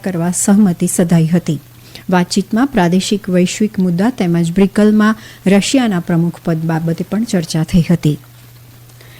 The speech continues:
નીતિ આયોગ અનુસાર છેલ્લા નવ વર્ષમાં દેશમાં લગભગ પચીસ કરોડ લોકો ગરીબીમાંથી બહાર આવ્યા છે. નીતિ આયોગે બે હજાર પાંચ છથી ભારતમાં બહુપરિમાણીય ગરીબ પર એક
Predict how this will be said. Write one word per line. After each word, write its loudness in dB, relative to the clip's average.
નીતિ 6
આયોગ 4
અનુસાર 4
છેલ્લા 4
નવ 4
વર્ષમાં 2
દેશમાં 2
લગભગ 0
પચીસ 0
કરોડ 0
લોકો 0
ગરીબીમાંથી 2
બહાર 2
આવ્યા 2
છે. -4
નીતિ 2
આયોગે 2
બે 0
હજાર 0
પાંચ -2
છથી 0
ભારતમાં 0
બહુપરિમાણીય 0
ગરીબ 2
પર 0
એક -2